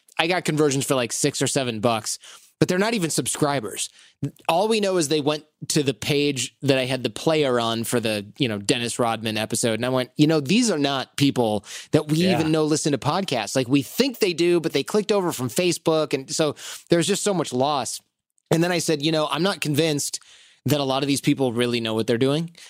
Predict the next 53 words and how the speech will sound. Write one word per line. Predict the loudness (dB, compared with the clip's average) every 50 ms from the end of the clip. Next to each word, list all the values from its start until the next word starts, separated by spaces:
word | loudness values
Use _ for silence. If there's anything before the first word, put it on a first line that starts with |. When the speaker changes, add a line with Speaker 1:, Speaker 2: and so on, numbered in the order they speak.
| -20 -4 _
Speaker 1:
I | 0 0
don't | 2 0 0
think | 0 -2 0 0
they're | 0 0 0 -2
clueless | -4 _ -6 0 2 2 4 4 2 2 0 -2 -2 -2
or | -2 -2 -2
scammers. | -4 -6 -6 -2 0 0 0 2 0 0 0 0 -2 -4 -4 -4
I | -2 -2
just | 0 -2 0 0
think | 0 0 0 -2 -4 -8 -12 -14 -20 -20 -20 -20 _ _ _ _
when | 2 2 2 4 2
you | 2 4 4 4 4 2
are | 2 0 0 2 0 0 -2 -2
twenty-seven | -4 -2 0 2 2 2 0 0 -2 -2 -2 -2 -4 -2
and | -2 -2 2 2
you | 4
work | 4 4 2 2 0
at | -2
a | 0
big | 0 0 -2 -2 0
company | -2 -2 -2 0 -2 -2 -2 0
or | 0 -2 0
a |
medium | 0 0 0 2 0 -2 -2
company | -2 -2 -2 -2 0 -2 -2 -2
and | 0 0
they're | 0 0
like, | 0 -2 0 0
'You | 0 0
have | 0 0
a | -2
hundred | -2 -2 -2 0 0
thousand | 2 2 2 0 0 0
dollar | 0 0 0 0
marketing | 0 0 0 0 0 -2 0 0
budget,' | 0 0 0 -2 -2 -2 -2
are | -2
you | 0 0 0 0
thinking, | 2 0 0 0 -2 -4 -4
'How | -4 -4 -2 0 0
do | 0 0
I | 0 -2
get | -4 -8 -12 -12
the | -16 -16 -14 -12
best | -6 0 2 2 2 2 -2 -4 -2
bang | 0 0 2 2 -2 -2 -2
for | -2 0
the | 0 0
buck?' | 0 0 0 0 -2 -4 -6 -12 -16 -16 -20 -20 -20 -6 0 2
Or | 2 2
are |
you | 4 2 2 2
going, | 2 2 2 2 0 -2 -2 -6